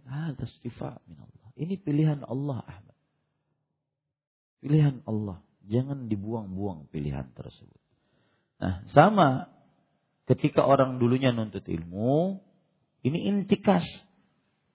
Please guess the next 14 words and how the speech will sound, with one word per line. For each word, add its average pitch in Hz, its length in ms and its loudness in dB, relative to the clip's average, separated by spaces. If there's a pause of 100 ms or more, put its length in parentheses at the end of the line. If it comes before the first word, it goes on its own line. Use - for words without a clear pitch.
(200)
Berbalik. 117 560 6 (240)
Kemudian 139 400 -2
dia 139 160 8
jauh 156 320 4
dari 135 240 4
majelis 135 480 -2
ilmu. 147 400 -6 (2000)
Akhirnya, 117 880 4 (560)
yang 110 240 0
ada 120 400 2
adalah 120 560 -2
seperti - 400 -4
orang 165 400 -6
awam. 143 400 -4